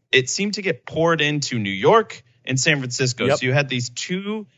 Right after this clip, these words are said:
Speaker 1: sister cities on either side of the country, spanning the expanse of our, of, of our great country. And to watch them both in their own unique, silly, stupid, plainly obvious way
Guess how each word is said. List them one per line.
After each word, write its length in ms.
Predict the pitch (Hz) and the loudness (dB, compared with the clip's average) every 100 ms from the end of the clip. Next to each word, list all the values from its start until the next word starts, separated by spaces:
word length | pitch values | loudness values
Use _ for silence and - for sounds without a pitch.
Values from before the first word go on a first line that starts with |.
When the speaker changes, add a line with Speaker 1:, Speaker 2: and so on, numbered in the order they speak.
| - | -6
Speaker 1:
sister 420 | - 208 - 180 | 0 2 2 -2
cities 380 | 139 120 110 113 | -2 -2 -2 -2
on 140 | 113 117 | -4 0
either 280 | 135 156 160 | 2 2 0
side 520 | - 135 123 120 - | 0 2 2 0 -2
of 260 | 113 113 107 | -2 -2 -4
the 80 | 117 | -8
country, 520 | - 175 185 117 98 | -4 -4 -4 -6 -6
spanning 580 | - 135 135 151 147 131 - | -4 0 0 2 -2 -6 -6
the 120 | 120 | -6
expanse 440 | 117 - 143 143 | -6 -2 -2 -2
of 120 | 135 117 | -2 2
our, 180 | 117 | 2
of, 340 | 113 110 107 90 | 2 -2 -4 -8
of 100 | 110 | -4
our 120 | 107 107 | -4 -2
great 220 | 110 104 | -2 -2
country. 500 | 170 202 143 110 104 - - _ _ _ _ | -2 0 0 0 -2 -12 -20 _ _ _ _
And 500 | 139 151 147 139 131 - - | 2 4 4 0 -2 -8 -4
to 120 | 151 | -2
watch 420 | 131 160 180 - | 4 4 2 -4
them 360 | 185 180 165 131 | -2 -2 -2 -4
both 500 | 120 117 165 160 120 - | -2 4 6 4 0 -4
in 140 | 131 | -2
their 180 | 127 120 - | 0 -2 -2
own 280 | 143 170 | -2 0
unique, 540 | 170 147 131 139 151 - | -2 -2 2 2 0 -4
silly, 840 | - - - - - 170 170 160 | -6 -6 -6 -6 0 2 2 0
stupid, 920 | - - - - 180 175 165 156 131 127 _ _ _ _ - | -2 -4 -6 -2 0 0 0 -2 -4 -12 _ _ _ _ -18
plainly 460 | - 175 214 208 139 | 0 4 4 6 6
obvious 420 | 143 147 127 123 | 6 4 0 -2
way 600 | 120 139 147 107 98 95 | 0 2 4 2 0 -6